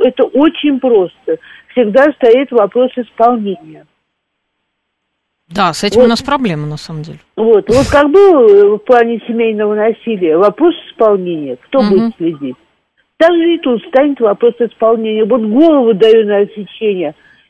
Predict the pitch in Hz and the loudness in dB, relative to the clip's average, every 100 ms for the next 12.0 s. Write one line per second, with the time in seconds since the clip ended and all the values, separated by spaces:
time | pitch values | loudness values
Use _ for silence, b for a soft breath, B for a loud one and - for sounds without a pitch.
0 | _ 254 262 226 262 247 262 233 339 285 | _ 0 2 2 0 -2 -2 0 0 0
1 | 214 - 277 240 254 233 - 240 220 254 | -6 -2 -2 0 -2 -4 -2 0 2 0
2 | 269 247 208 254 262 220 202 190 214 254 | -2 -4 0 0 2 -2 -2 -2 -2 -2
3 | 247 226 214 196 233 226 196 B B B | -4 -4 -2 0 0 0 -8 B B B
4 | 214 214 226 269 - - 202 262 220 - | -2 -2 -2 -4 -8 -14 -4 0 0 0
5 | 254 254 233 262 339 302 240 294 - 269 | 2 2 2 2 2 2 2 0 0 0
6 | 247 196 175 135 - _ _ _ _ _ | 2 2 0 -4 -12 _ _ _ _ _
7 | _ _ _ _ _ _ _ _ _ _ | _ _ _ _ _ _ _ _ _ _
8 | - 269 - _ _ _ _ _ _ _ | -8 -8 -8 _ _ _ _ _ _ _
9 | _ _ _ _ _ _ _ - 202 226 | _ _ _ _ _ _ _ -14 -12 -12
10 | - _ - 226 - 220 185 175 170 - | -16 _ -8 -6 -4 -4 -4 -2 -4 -4
11 | 240 202 - 160 156 _ - 208 - 170 | -6 -4 -6 -6 -8 _ -6 -6 -6 -14